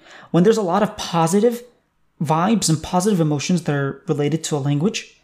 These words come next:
and you actually enjoy learning the language, or you feel uplifted, you feel smart, you feel, uh, a lot of entertainment, sense of joy and happiness,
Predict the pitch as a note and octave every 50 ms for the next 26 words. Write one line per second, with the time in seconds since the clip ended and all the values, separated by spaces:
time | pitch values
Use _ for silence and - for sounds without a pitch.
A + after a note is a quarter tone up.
0 | _ _ _ _ _ _ _ F3 D#3+ D#3 D3 D3 C#3+ - - F3 D#3 F3 F#3 F#3
1 | F#3 - G3 F#3 E3+ D#3+ C#3+ C3 - - D3+ D3 D3+ F3 A3 A3 E3+ E3 F3+ G3
2 | F3+ D#3+ C#3+ C#3 C#3+ F3+ A3+ - - D#3+ C#3 C#3+ C#3+ - - - E3 D3+ D#3 -
3 | D#3 - - - D3+ D3+ - - - C4+ B3 - - - _ _ _ _ _ -
4 | D3+ C#3+ C3 - D#3 C#3 C3+ C3 - - - - D3 C#3+ E3 F#3 G3+ - - E3
5 | D3 D#3 C#3 - - E3 D#3 D3 C#3+ C#3 C#3 - - - - _ - F3 D#3 D3+
6 | D3 - D3+ D3+ D#3 D#3 C#3+ - D#3+ C3+ - D3 - - - E3 E3 F#3 G#3+ A#3
7 | - - - C#3+ - - C3 C#3+ C3 - D#3 D3 D3+ E3 F3+ G3 F#3 D3+ C3+ -
8 | D3 C#3+ - F#3+ G3 B3 C4 - - - - - _ _